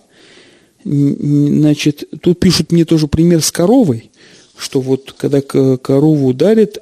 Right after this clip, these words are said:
она беременная, теленка не просит. Пятьдесят шесть сто пять и два, телефон нашей студии. Наши граждане высказывают активную свою гражданскую позицию в программе «Большой жюри». Так, щас вот мы...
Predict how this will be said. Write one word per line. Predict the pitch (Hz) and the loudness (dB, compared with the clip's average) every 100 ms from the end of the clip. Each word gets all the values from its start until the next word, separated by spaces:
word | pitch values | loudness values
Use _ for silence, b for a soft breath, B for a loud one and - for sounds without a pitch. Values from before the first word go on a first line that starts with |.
| - | -4
она | - 139 | 0 2
беременная, | 135 135 175 202 190 160 | 2 2 2 0 0 -4
теленка | 147 143 156 170 170 | -6 -4 -2 -2 -2
не | 185 | -2
просит. | 185 160 127 - - B B B B B B B B | 0 -2 -2 -8 -18 B B B B B B B B
Пятьдесят | 180 185 208 269 269 | -2 0 0 0 0
шесть | - 285 - | 2 2 0
сто | - | -4
пять | 240 240 - | -2 -2 0
и | |
два, | 214 226 | 0 2
телефон | 165 151 139 165 | 2 0 0 2
нашей | 151 147 170 | 2 2 0
студии. | - 277 226 233 175 B B B B | 0 0 2 2 2 B B B B
Наши | 151 165 175 185 | -2 0 2 0
граждане | 151 170 180 185 180 165 | 0 0 0 2 2 2
высказывают | 151 147 - 170 156 156 | 0 -2 -2 -2 -2 -4
активную | - - - 180 151 131 | -4 -8 0 2 4 2
свою | - 135 127 | 0 0 2
гражданскую | 143 147 147 131 - 131 | 0 0 0 -2 -4 -4
позицию | 143 135 165 - 269 | -4 -4 -4 0 0
в | 233 | 0
программе | - 151 147 139 | -2 -2 0 0
«Большой | 131 131 - 131 | 0 0 0 0
жюри». | 120 151 247 247 b b b b b b b b _ | 2 2 2 0 b b b b b b b b _
Так, | - 120 123 170 - | -4 -2 -2 -2 -6
щас | - - 123 - | -8 -4 -4 -4
вот | 123 | -6
мы... | - 123 | -4 -4